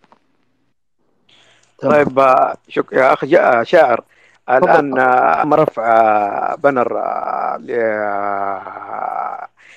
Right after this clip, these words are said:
Speaker 2: النقش اللي يؤرخ من القرن العاشر، الألف الأول، بداية الألف الأول قبل الميلاد تقريبًا، اللي يسرد في سلسلة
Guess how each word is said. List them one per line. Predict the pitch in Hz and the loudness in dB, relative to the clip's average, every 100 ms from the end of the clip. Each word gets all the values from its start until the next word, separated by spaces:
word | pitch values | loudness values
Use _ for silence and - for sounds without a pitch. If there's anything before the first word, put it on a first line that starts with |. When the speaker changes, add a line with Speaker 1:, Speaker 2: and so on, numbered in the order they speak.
| _ - | _ -12
Speaker 2:
النقش | 120 160 - - | -4 -2 -2 -4
اللي | 117 117 120 | -2 0 2
يؤرخ | 127 135 120 120 | 2 2 -2 -6
من | |
القرن | 117 - 135 | -8 -4 -2
العاشر، | 117 117 127 - 110 - _ _ _ _ _ 113 | 0 2 2 0 -8 -12 _ _ _ _ _ -6
الألف | 120 135 117 | -4 -4 -6
الأول، | 107 151 123 110 | -2 0 0 0
بداية | 117 117 123 117 | -2 2 2 2
الألف | 120 117 120 | -4 -4 -2
الأول | 123 120 | -2 -2
قبل | - 117 110 | -4 -10 -8
الميلاد | 113 120 | -4 -4
تقريبًا، | - - 127 127 147 - _ _ _ _ 117 | -4 -4 -4 -2 -6 -10 _ _ _ _ -4
اللي | 117 | 2
يسرد | 165 - 120 101 - | 2 2 -2 -4 -10
في | 113 | -6
سلسلة | 147 131 120 127 | -4 -4 0 0